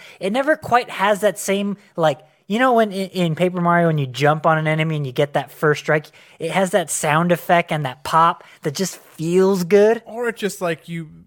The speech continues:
Speaker 2: you feel like you're in the right space in the physical
Speaker 1: Yeah.
Speaker 2: world. I feel like Bug Fable struggles with identi-, with you having mastery of where you are in
Speaker 1: It,
Speaker 2: the
Speaker 1: it
Speaker 2: physical
Speaker 1: just doesn't
Speaker 2: world.
Speaker 1: quite come together. Same with the swapping party members in order to solve different puzzles.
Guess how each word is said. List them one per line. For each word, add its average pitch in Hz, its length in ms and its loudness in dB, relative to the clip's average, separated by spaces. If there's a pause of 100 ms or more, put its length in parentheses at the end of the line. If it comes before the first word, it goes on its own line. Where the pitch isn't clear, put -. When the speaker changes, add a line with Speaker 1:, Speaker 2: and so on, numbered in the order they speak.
(300)
Speaker 2:
you 180 180 -8
feel 180 240 -2
like 165 220 -4
you're 165 100 -2
in 160 80 -4
the 151 120 -6
right 147 280 -4
space - 800 -8
in 147 80 -12
the 131 80 -12
physical 240 240 -2
Speaker 1:
Yeah. 147 180 2
Speaker 2:
world. 127 240 -8
I 139 60 -2
feel 196 180 -6
like 190 180 -4
Bug 160 200 -2
Fable 147 320 -6
struggles 147 600 -10
with 147 120 -10
identi-, 135 420 -10
with 139 280 -8
you 147 200 -14
having 139 540 -10
mastery 143 600 -10
of 139 120 -10
where 131 220 -6
you 131 220 -14
are 123 220 -10
in 165 80 -10
Speaker 1:
It, - 60 -10
Speaker 2:
the - 60 -18
Speaker 1:
it 196 80 -10
Speaker 2:
physical 147 120 -12
Speaker 1:
just - 140 -10
doesn't 262 240 -4
Speaker 2:
world. 151 260 -14
Speaker 1:
quite 202 500 -2
come 180 280 -4
together. 160 340 -2
Same 190 300 -4
with 196 160 0
the 180 160 0
swapping 160 520 0
party 160 340 0
members 156 360 -2
in 151 80 -6
order 147 220 0
to 143 80 -4
solve 151 280 0
different 139 240 -8
puzzles. 139 280 -2